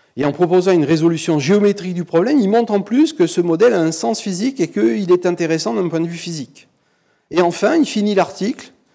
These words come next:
en montrant que quand on trace la densité volumique de masse prévue par ce modèle,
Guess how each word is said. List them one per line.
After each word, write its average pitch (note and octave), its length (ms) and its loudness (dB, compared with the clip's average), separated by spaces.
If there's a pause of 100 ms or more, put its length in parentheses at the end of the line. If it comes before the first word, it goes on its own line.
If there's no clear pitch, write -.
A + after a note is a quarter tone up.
(560)
en E3 80 -2
montrant F#3 440 2
que D3+ 340 2 (180)
quand C#4 260 2
on G#3+ 140 2
trace G#3+ 420 -2
la C3+ 160 0
densité F3+ 720 0
volumique D#3+ 560 -2
de C#3 120 -2
masse D3+ 500 -4 (680)
prévue G#3+ 400 4
par C#3 160 -2
ce - 140 -4
modèle, G#3 500 -2